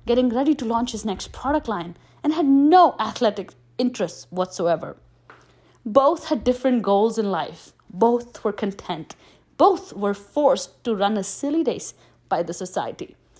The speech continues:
And in the end, they both won in their respective fields. So the lesson here is, don't fall for childhood stories that pitch us against one another.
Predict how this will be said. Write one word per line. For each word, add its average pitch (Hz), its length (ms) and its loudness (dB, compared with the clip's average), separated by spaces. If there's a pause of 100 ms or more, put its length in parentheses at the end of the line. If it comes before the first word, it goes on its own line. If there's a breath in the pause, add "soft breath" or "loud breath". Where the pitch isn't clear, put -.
(480 soft breath)
And 277 140 6
in 302 100 6
the 311 160 4
end, 254 300 4 (120)
they 226 200 6
both 214 520 2
won 170 360 0
in 180 160 -4
their 170 100 -2
respective 170 580 -6
fields. - 520 -12 (1300)
So - 160 -2
the 302 80 4
lesson 330 320 4
here 302 220 8
is, 196 260 2
don't 294 400 4
fall 226 560 2 (240 soft breath)
for 233 140 -2
childhood 240 540 0
stories 208 640 -2
that 240 260 -6
pitch 330 240 0
us 214 220 -2
against 208 580 -4
one 196 240 -4
another. 196 460 -4